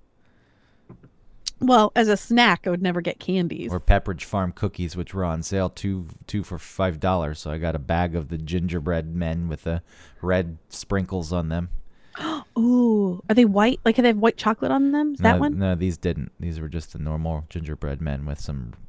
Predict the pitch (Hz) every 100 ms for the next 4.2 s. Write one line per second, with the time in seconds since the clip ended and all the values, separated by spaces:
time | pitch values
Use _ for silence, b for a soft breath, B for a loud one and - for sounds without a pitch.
0 | - - - 67 62 71 - - b b
1 | b b b b 208 269 320 349 302 277
2 | 247 - 214 254 240 254 233 247 262 269
3 | - - _ _ - - _ - 262 254
4 | 262 269